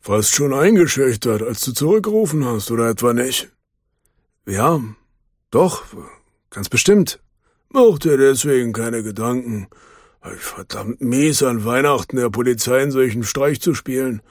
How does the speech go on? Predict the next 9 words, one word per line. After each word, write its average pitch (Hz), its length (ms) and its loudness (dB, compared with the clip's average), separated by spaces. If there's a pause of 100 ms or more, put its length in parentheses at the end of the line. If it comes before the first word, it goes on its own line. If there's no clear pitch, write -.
(460)
Einige 104 440 -4
sollten 120 300 -2
sich 117 180 -2
wirklich 127 300 0
schämen. 127 540 0 (680)
Nun 160 320 4
denn, 147 420 4 (180)
mein 117 280 -6
Kollege, 127 680 2